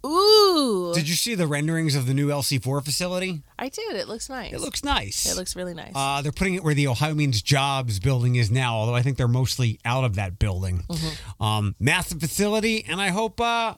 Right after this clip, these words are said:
Speaker 2: I hope dogs have very short stays there.
Speaker 1: Mm-hmm.
Speaker 2: Andre came from there.
Speaker 1: Did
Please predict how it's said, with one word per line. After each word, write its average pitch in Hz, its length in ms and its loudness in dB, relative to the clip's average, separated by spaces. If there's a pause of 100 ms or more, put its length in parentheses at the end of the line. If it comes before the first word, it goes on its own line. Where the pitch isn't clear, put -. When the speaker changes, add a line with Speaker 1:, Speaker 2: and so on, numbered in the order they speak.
Speaker 2:
I - 40 -4
hope 202 160 -4
dogs 226 280 0
have 214 120 0
very 233 200 -2
short 240 260 0
stays 247 400 0
there. 101 320 -4
Speaker 1:
Mm-hmm. 175 300 -6 (200)
Speaker 2:
Andre 202 300 0
came 117 240 -2
from 113 160 0
there. 90 220 -2 (240)
Speaker 1:
Did 508 120 -2